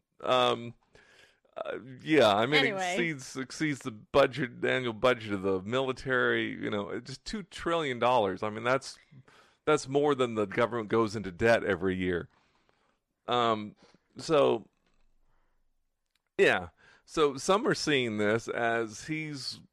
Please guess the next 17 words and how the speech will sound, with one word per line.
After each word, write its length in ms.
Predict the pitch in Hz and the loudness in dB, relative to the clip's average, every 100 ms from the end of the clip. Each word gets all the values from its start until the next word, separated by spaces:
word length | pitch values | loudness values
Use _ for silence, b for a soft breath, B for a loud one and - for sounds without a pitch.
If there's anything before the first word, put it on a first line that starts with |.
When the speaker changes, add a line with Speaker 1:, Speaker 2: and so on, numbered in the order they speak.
| _ _ | _ _
Speaker 1:
kind 240 | - 147 135 | -4 0 2
of 180 | 107 | 2
doing 260 | 104 143 127 | 2 2 2
an 100 | 107 | 0
end 340 | 107 131 147 110 | 0 0 0 2
run 560 | 107 98 95 104 117 _ b b b | 2 2 -2 -8 -14 _ b b b
around 360 | 110 117 120 110 | -4 0 0 -2
the 80 | 101 | -6
communists 960 | 127 127 123 117 117 113 110 - - - | -2 -2 0 0 2 0 -2 -8 -12 -8
and 340 | 104 101 98 | -4 -4 -2
the 280 | 95 95 92 - | -2 -2 -4 -2
oligarchs, 960 | 113 131 123 101 98 92 92 - - - b b b b | 4 4 4 2 2 2 0 -10 -18 -20 b b b b
you 60 | 107 | -4
know, 80 | 110 | -2
looking 280 | 113 113 104 | -2 -4 -6
to 140 | 110 | -4
establish 720 | 98 - 107 107 101 101 - | -4 0 2 2 2 0 -2